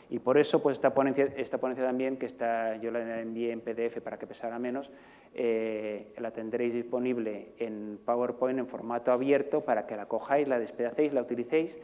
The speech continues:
sin ningún tipo de problema ni, ni tener que pedirnos a nosotros permiso para, para utilizarla. O sea, está para que la despedacéis vosotros.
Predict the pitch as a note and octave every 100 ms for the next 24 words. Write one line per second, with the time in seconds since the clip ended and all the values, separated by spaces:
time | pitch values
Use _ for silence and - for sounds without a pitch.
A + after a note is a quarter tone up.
0 | - - - - D3 C#3+ D#3+ F3 F3+ F3
1 | D#3 D3+ D3+ C#3+ C#3+ D3 D#3 D#3 D3 B2+
2 | A#2+ A#2 A2+ A2+ A#2 A#2+ A#2+ B2 B2 A#2+
3 | B2 B2+ B2 B2 A2+ A#2 A2+ A#2+ - A2
4 | A2+ A#2 A#2 A2+ G#2 G2+ F#2+ G2 - G2
5 | G#2 G2 G2 G#2+ - C3 B2+ - A#2 -
6 | G#2+ G#2 - A2+ G#2+ B2 A2+ A2+ - G2
7 | - -